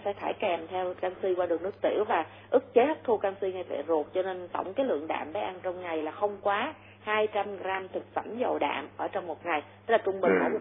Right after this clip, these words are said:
Speaker 1: bữa ăn của mình chỉ khoảng từ sáu mươi đến tới tám mươi gram thịt cá mà thôi. Thì đó là ba cái yếu tố quan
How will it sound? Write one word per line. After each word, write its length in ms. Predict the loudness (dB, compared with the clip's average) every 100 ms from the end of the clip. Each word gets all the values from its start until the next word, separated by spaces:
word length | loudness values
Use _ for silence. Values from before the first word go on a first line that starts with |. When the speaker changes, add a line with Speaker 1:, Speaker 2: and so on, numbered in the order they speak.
| 0
Speaker 1:
bữa 100 | -2
ăn 220 | -4 -8
của 80 | -8
mình 160 | -6 -6 -6
chỉ 60 |
khoảng 200 | -6 -6
từ 120 | -6 -6
sáu 120 | -4 -4
mươi 200 | -4 -4
đến 160 | -6 -6
tới 120 | -6 -6
tám 240 | -6 -4
mươi 140 | -4
gram 160 | -4 -6 -10
thịt 80 | -14 -8
cá 180 | -8 -6
mà 140 | -8 -2
thôi. 220 | 2 2 0 -18 -16 -2
Thì 80 | 2
đó 120 | 4
là 120 | 4
ba 200 | 0 0
cái 100 | -2
yếu 120 | -4
tố 360 | -2 2 4 2 -2 -10 2
quan 140 | 2